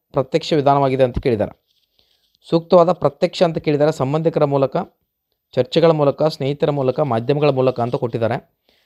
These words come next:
So, ಇಲ್ಲಿ ನಾವು ಯಾವುದರ ಮುಖಾಂತರ ಬೋಧನೆಯನ್ನು ಮಾಡ್ಬೋದು ಅಂದ್ರೆ ಅದು ಚರ್ಚೆಗಳ ಮುಖಾಂತರ ಮಾಡ್ಬೋದು. ಯಾವುದರ ಮೂಲಕ? ಚರ್ಚೆಗಳ ಮುಖಾಂತರ ಮಾಡ್ಬೋದು. ಚರ್ಚೆ ಅಂತಕ್ಕಂಥದ್ದು ವ್ಯಕ್ತಿಯ ನಡುವೆ, ಇಬ್ಬರ ನಡುವೆ,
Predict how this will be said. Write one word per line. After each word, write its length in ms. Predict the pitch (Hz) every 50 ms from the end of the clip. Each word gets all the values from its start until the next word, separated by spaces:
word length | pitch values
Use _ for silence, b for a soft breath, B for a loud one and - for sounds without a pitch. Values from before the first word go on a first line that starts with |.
| b b b - -
So, 100 | 147 160
ಇಲ್ಲಿ 400 | 180 180 135 123 143 202 - _ _ -
ನಾವು 140 | 131 135
ಯಾವುದರ 260 | 127 117 117 156 180 190
ಮುಖಾಂತರ 380 | 185 156 - 160 156 147 -
ಬೋಧನೆಯನ್ನು 400 | 165 135 131 139 139 156 160 156
ಮಾಡ್ಬೋದು 320 | 139 131 139 143 156 156 165
ಅಂದ್ರೆ 160 | 165 165 139
ಅದು 100 | 135 135
ಚರ್ಚೆಗಳ 400 | - - 120 - - - 165 170
ಮುಖಾಂತರ 420 | 160 151 139 - 139 135 - 156
ಮಾಡ್ಬೋದು. 420 | 147 131 123 120 110 113 110 117 - _ -
ಯಾವುದರ 240 | - 117 127 143
ಮೂಲಕ? 280 | 143 143 139 139 135 - 185 - _ _ _ _ _ _ _ _ _ _ _ _ _ _
ಚರ್ಚೆಗಳ 360 | - 135 131 131 - 180 180 180
ಮುಖಾಂತರ 400 | 170 160 - 160 151 151 170 160
ಮಾಡ್ಬೋದು. 380 | 156 147 135 123 120 107 110
ಚರ್ಚೆ 460 | - - - 139 143 - - 180 175 175 180 - -
ಅಂತಕ್ಕಂಥದ್ದು 760 | 110 143 - 160 151 - 156 143 151 139 160 180 233 - _ _ _ _ _ _ _ _ _ _ _ _ _ _ _ _ _ _ _ _ _ -
ವ್ಯಕ್ತಿಯ 460 | 120 123 135 135 _ - 180 180 185 196 - - _ _ _ _ _ _ _ _ _ _ _ _ _ _ _ _ _ _ _ _ _ _ _ _ _ _ _ _ _ _ _ _ _ _ _ - 120
ನಡುವೆ, 420 | 113 117 123 131 165 180 180 190
ಇಬ್ಬರ 420 | 185 - - 139 131 143 170 170 156
ನಡುವೆ, 220 | 123 104 101 -